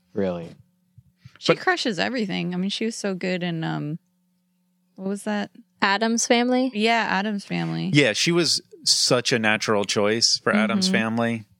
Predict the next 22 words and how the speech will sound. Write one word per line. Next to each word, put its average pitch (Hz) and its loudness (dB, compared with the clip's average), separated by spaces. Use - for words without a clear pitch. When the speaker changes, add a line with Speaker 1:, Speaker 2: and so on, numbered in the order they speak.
Speaker 3:
You 107 0
know, 95 2
the 98 2
way 104 4
Raul 98 2
Julia 101 2
was 107 2
such - 0
a 98 2
natural 92 -2
choice. 98 0
Speaker 2:
I 214 4
Speaker 3:
Yeah. 208 2
Speaker 2:
just, 262 0
I, 208 2
sidebar, 175 0
but 185 0
I 190 4
was 196 -2
just - -4
at, 175 2
uh, 165 2